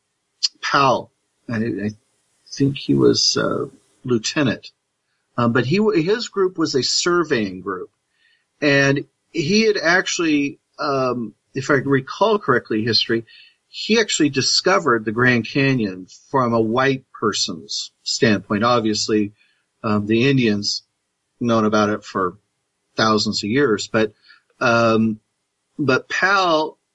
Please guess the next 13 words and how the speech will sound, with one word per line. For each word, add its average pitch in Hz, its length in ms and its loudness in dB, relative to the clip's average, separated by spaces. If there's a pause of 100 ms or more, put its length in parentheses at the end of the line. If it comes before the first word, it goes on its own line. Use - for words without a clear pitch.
(160)
had 143 160 0
discovered 120 720 0
it 113 220 -2
for, 117 840 0 (480)
um, 110 500 0 (100)
white 147 420 0
people 110 560 -4 (120)
and 120 180 -2
had 110 120 -2
surveyed 127 600 -2
it, 87 180 -14
I 95 100 -12
believe, 98 420 -8